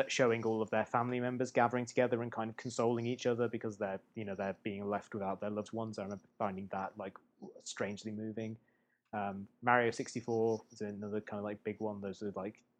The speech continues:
real kind of, like, "Wow, games is changing" <laughs> kind of moments where suddenly you're in this big three D world and everything is, like, the, the, the, the, the scope of the whole thing just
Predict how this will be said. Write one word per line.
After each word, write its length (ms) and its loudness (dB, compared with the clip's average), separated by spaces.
real 540 4
kind 220 -2
of, 100 -8
like, 240 -2
"Wow, 680 8
games 380 6
is 340 -2
changing" 600 6
<laughs> 540 12
kind 260 12
of 140 8
moments 560 6
where 320 6
suddenly 380 6
you're 140 4
in 80 2
this 100 -4
big 240 2
three 280 0
D 160 2
world 400 2
and 100 -4
everything 480 -4
is, 200 -6
like, 220 -2
the, 160 0
the, 200 0
the, 160 -2
the, 800 -2
the 120 4
scope 440 8
of 80 -8
the 80 -2
whole 160 2
thing 300 -8
just 180 -10